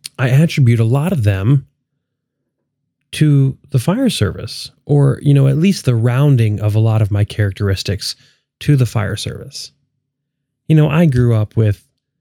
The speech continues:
my grandpa that was chief, my dad that, you know, that was a firefighter, then a captain, you know, and then, and then me.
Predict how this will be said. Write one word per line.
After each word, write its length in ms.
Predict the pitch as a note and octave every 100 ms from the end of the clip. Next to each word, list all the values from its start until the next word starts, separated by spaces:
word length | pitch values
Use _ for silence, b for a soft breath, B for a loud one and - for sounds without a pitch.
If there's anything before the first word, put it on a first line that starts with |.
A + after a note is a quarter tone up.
| _ _ _
my 140 | G#2+ G2
grandpa 460 | A#2 A2+ G#2 G#2+
that 120 | A2
was 160 | G#2+ C#3
chief, 500 | - - A2+ A2+ -
my 140 | F#2+
dad 400 | G2+ A2+ B2 B2
that, 60 | A2
you 100 | A2
know, 80 | G2+
that 100 | F#2
was 140 | G2+
a 60 | G2
firefighter, 580 | - C#3+ B2+ A2 G2+ G2
then 120 | F#2+
a 60 |
captain, 640 | - C#3+ C#3+ C3+ G#2+ F#2+ F#2+ _ _ _ _ _
you 60 | C3
know, 100 | C3
and 80 | C3
then, 180 | A#2+ -
and 180 | A#2+ B2
then 180 | B2
me. 380 | A#2+ F#3+ D3+ -